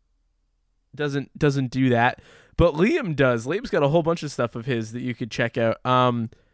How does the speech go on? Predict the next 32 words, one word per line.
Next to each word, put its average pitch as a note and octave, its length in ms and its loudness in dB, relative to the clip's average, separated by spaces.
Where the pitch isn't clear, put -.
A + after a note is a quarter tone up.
he F3 400 -6
is E3 400 -2
on C3+ 480 -2
Twitter F3+ 400 2
and D#3 380 -2
Letterboxd, D3 960 2
uh, B2+ 320 -4
as B2+ 340 -2
Graham C#3+ 340 0
the C#3+ 120 0
Haunted C#3+ 420 0
Marshmallow, D#3 800 -2
the C#3 80 -6
username C#3 500 -2
being C3+ 260 0
Graham B2+ 300 0
the B2+ 140 0
Mallow. B2+ 340 4
You C#3 160 2
can B2+ 120 -8
find B2 220 -2
both A#2+ 220 -4
of A#2+ 80 -8
those B2 220 -4
things A2+ 260 -8
there. B2+ 300 0
That's A#2+ 160 -8
his A2 160 -10
film C3 260 -2
writing C3+ 300 0
alter C3 320 -2
ego. C#3+ 480 -2